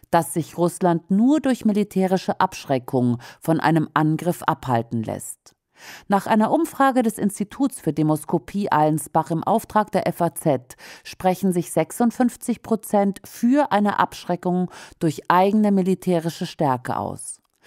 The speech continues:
Allerdings sind die Positionsunterschiede in der Sicherheitspolitik zwischen West- und Ostdeutschland erheblich. Während im Westen zweiundsechzig Prozent auf Abschreckung als wirksamstes Mittel setzen,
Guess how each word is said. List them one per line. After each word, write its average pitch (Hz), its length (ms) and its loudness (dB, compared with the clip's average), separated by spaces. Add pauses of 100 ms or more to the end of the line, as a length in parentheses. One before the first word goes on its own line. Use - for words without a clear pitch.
(280)
Allerdings 233 520 2
sind 220 180 0
die 196 60 -2
Positionsunterschiede 175 1300 0
in 151 120 0
der 147 140 0
Sicherheitspolitik 165 1200 0 (240)
zwischen 175 440 0
West- 165 380 0
und 170 220 -2
Ostdeutschland 175 880 0
erheblich. 190 880 -2 (460)
Während 285 280 4
im 240 160 2
Westen 240 480 0
zweiundsechzig 247 840 2
Prozent 190 580 0
auf - 260 0
Abschreckung 156 720 0
als - 280 -2
wirksamstes 214 640 0
Mittel 202 300 2
setzen, 135 580 0